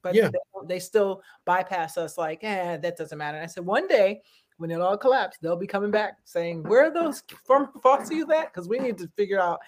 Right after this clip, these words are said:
Speaker 1: how to get this to the right level." I, I just
Speaker 2: Well
Speaker 1: find, it's like, it's like if I, I wouldn't have a bunch of men,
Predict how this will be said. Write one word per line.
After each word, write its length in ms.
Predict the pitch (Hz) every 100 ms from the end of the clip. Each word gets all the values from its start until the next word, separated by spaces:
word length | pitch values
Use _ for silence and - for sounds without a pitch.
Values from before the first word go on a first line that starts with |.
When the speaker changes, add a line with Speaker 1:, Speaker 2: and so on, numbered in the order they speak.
| - -
Speaker 1:
how 120 | 180
to 80 | 196
get 220 | 202 202
this 140 | 196
to 140 | - 175
the 100 | 165
right 220 | 180 170
level." 340 | 175 160 135 _ _ _ 214
I, 60 | - _ _ -
I 100 | 214
just 140 | 262
Speaker 2:
Well 120 | 226 214
Speaker 1:
find, 160 | 208 - _
it's 160 | 233 226
like, 280 | 311 269 - - _ -
it's 160 | 269 302
like 240 | 277 220 220 _ _ _ _ _ _ _ -
if 140 | 220 240
I, 140 | 233 - - 165 135 - _ _ _ -
I 80 | 233
wouldn't 280 | 262 262
have 300 | 220 226 208 185 - - _
a 80 | 214
bunch 340 | 175 214 208 202
of 100 | 165
men, 480 | 208 214 165 208